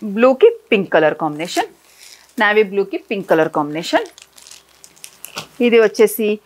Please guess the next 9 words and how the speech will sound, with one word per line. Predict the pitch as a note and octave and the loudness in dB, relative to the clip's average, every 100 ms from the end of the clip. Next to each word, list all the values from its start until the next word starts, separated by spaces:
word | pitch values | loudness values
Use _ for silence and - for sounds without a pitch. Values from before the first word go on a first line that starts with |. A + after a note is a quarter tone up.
| _ F#3+ | _ -2
వైన్ | G#3+ A#3+ B3 | 0 2 2
కలర్‌కి | B3+ B3 B3 | 4 4 2
పింక్ | G4 - G3+ E3+ | -4 -2 -6 -4
కలర్ | E3+ E3 | -4 -4
కాంబినేషన్. | E3+ D#3 F3 - G#4+ - - _ - | -8 -10 -10 -6 -8 -8 -20 _ 0
పర్పుల్లోనే | F#4 - F4+ F#4 G4+ G#4 A#4 | 0 0 -2 -2 -2 -4 -10
కొంచెం | F#4 C#4+ C4+ | -8 -8 -10
షేడ్ | B3+ - G#3+ E3+ - | -8 0 0 0 -2
చేంజ్, | D#3 D#3+ | -4 -4